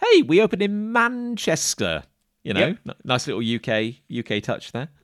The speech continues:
Speaker 2: Manchester, Alabama, John. Come
Speaker 1: Oh,
Speaker 2: on.
Speaker 1: it's the, it's the other Manchester.
Speaker 2: Yeah.
Speaker 1: Sorry,
Speaker 2: And
Speaker 1: folks.
Speaker 2: we've just got people reading newspapers and magazines about the J L A, talking about how great they are.
Speaker 1: Hey, not just any, P J, they're reading, uh, the Daily Planet.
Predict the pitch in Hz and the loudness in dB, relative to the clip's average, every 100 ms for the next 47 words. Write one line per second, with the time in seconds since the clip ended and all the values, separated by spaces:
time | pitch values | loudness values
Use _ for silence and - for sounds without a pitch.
0 | _ 120 117 131 120 123 120 110 110 104 | _ -6 -4 -6 -8 -6 -4 -4 -4 -4
1 | 104 110 110 107 - 95 98 104 - - | -2 -2 -2 -4 -8 -10 -8 -8 -10 -6
2 | 120 123 123 120 120 - 123 117 - 117 | 2 4 4 2 -2 -4 -6 -6 -4 -2
3 | 117 110 92 85 95 82 - 78 - _ | -2 -4 -6 -8 -8 -10 -10 -12 -14 _
4 | - 113 101 101 98 - _ _ - 123 | -4 -2 0 0 -4 -6 _ _ -8 -4
5 | 123 117 - 143 156 170 151 135 131 117 | -4 -6 -8 -6 -2 0 0 0 -2 -2
6 | 117 110 117 113 107 110 110 117 107 98 | -2 0 0 0 0 0 -2 -2 -4 -4
7 | 101 104 101 98 104 104 101 98 104 101 | -6 -4 -4 -4 -6 -6 -4 -4 -4 -4
8 | 104 98 98 104 101 95 101 104 95 101 | -2 0 0 -2 -4 -6 -10 -8 -8 -8
9 | 95 90 98 95 95 92 92 - _ _ | -8 -6 -6 -4 -6 -6 -8 -12 _ _
10 | _ _ _ _ _ - - 147 135 160 | _ _ _ _ _ -20 -6 0 2 2
11 | 147 127 139 131 90 - - 90 95 98 | -2 0 0 0 -4 -8 -8 -8 -6 -2
12 | 110 113 123 117 107 101 95 92 95 110 | -2 0 -2 -2 -2 -2 -2 -4 -4 -4
13 | 98 - 135 - | -4 -2 -2 -2